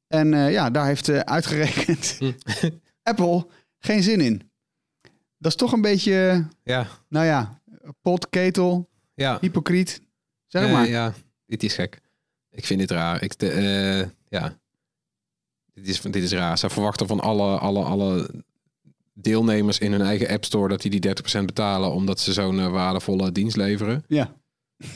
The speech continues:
Speaker 2: Ja, ke-, kennelijk, eh, kennelijk kunnen ze het missen of zo. Ja, ik
Speaker 1: Ja.
Speaker 2: weet het ook niet precies. Het is, het is, ja, het is, eh, hoe je het ook went of keert, een beetje raar.
Speaker 1: Maar dan zullen ze toch bij Google ook wel, ook wel moeten gniffelen, toch? Dat, dat zien ze dit gebeuren, dan, ja,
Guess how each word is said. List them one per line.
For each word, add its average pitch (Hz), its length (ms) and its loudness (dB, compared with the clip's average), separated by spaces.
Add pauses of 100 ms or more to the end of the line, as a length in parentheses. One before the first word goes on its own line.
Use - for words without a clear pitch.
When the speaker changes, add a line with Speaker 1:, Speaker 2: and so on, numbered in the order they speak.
(280)
Speaker 2:
Ja, 196 100 0
ke-, - 100 -6
kennelijk, 110 440 0
eh, 110 80 2 (440)
kennelijk 107 300 0
kunnen 104 180 0
ze 92 60 -4
het 101 80 2
missen 127 220 0
of 135 100 -2
zo. 120 300 0
Ja, 110 160 0
ik 120 60 0
Speaker 1:
Ja. 117 60 2
Speaker 2:
weet 101 100 2
het 101 120 -2
ook 113 80 -2
niet 131 100 -2
precies. - 180 -4
Het - 100 -8
is, 113 140 0
het - 100 -8
is, 131 200 0
ja, 107 200 2
het 80 140 -2
is, 98 160 0
eh, 113 260 0
hoe 117 140 2
je 139 60 0
het 139 80 -6
ook - 200 -2
went 120 220 0
of - 60 -6
keert, 117 240 -2
een 107 60 -2
beetje 104 200 0
raar. 82 320 -2
Speaker 1:
Maar 110 100 -2
dan 120 60 2
zullen 127 200 2
ze 113 60 -2
toch 113 140 -4
bij 117 160 0
Google 117 220 0
ook 104 120 0
wel, 101 240 0
ook 104 100 -4
wel 98 140 0
moeten 101 240 0
gniffelen, 101 420 -2
toch? - 240 -4
Dat, 110 160 -4
dat 113 180 0
zien 123 200 2
ze 110 80 -2
dit 113 140 -2
gebeuren, 110 400 0
dan, 104 340 0
ja, 92 320 -6